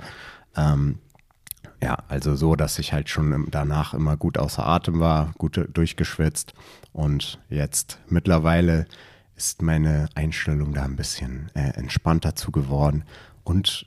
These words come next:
trotzdem, äh, werden meine Zeiten besser. Also ich glaub, ähm, ja, einfach smarter zu trainieren ist einfach,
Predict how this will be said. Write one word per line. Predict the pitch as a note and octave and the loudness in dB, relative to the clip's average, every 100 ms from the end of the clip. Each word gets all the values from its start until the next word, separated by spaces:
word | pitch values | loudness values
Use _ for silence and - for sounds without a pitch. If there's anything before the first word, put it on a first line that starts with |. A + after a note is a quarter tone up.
| _ | _
trotzdem, | - F#2 - - G2+ F#2 F2 E2 F2 | -10 -8 -6 -2 0 2 4 2 0
äh, | E2+ D#2+ D2+ | 0 0 0
werden | D#2 D#2+ | 0 2
meine | D#2 D2+ | 2 0
Zeiten | - D2+ D#2+ | -2 -4 -2
besser. | D2 - D#2 | -2 -2 -2
Also | - G2 | -2 -4
ich | - | -6
glaub, | - C#3+ C#3+ - - - - - _ - | -4 -4 -4 -10 -20 -20 -20 -20 _ -6
ähm, | C#2+ C#2+ B1+ | -2 -2 0
ja, | D2+ C#2+ - - - | 2 2 -2 -10 -2
einfach | D2+ - - | 0 0 -2
smarter | - D#3 E2 - D#2 | 0 4 4 4 0
zu | - | -2
trainieren | - - D#2 E2 E2 D2 | -4 -2 0 2 2 0
ist | - - | -2 -4
einfach, | - - C#3 - - - | -4 -4 -8 -10 -18 -20